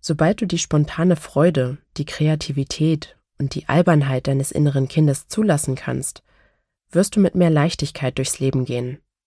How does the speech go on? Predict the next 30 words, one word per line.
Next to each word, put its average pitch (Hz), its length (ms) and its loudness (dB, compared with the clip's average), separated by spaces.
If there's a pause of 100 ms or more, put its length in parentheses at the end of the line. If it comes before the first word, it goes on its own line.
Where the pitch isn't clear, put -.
(680)
Und 165 140 0
vor - 180 -4
allem 175 240 4
wirst 175 220 0
du 214 40 2
lernen, 190 500 2 (140)
auf - 140 -6
deine 190 200 4
persönlichen 156 600 2
Bedürfnisse 151 560 0
zu - 140 -8
achten 160 480 -2 (220)
und 180 180 -2
respektvoll 156 520 0
mit 151 180 4
ihnen 156 200 2
umzugehen 147 680 -2 (480)
und 160 160 -2
dir 165 100 4
selbst 143 440 -2
das - 240 -4
zu 170 100 -2
geben, 170 400 2 (400)
was 175 180 -2
du 190 100 0
sonst 165 360 4
nur 185 140 4
anderen 143 380 2
geben 127 220 0
konntest 139 600 -2